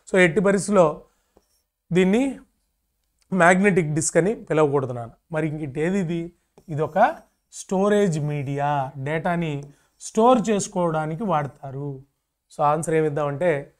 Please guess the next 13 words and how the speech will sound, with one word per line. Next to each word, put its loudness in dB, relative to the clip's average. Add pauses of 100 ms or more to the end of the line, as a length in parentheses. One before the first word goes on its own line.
(400)
ఆప్షన్ -6 (240)
డి 0 (100)
అని -6
ఇద్దాం -12
నాన్న. -20 (800)
నెక్స్ట్ -8
క్వశ్చన్ -6
చూద్దాం. -8 (4000)
A 4 (100)
formula 6 (120)
in 2 (140)
M 2
S, -2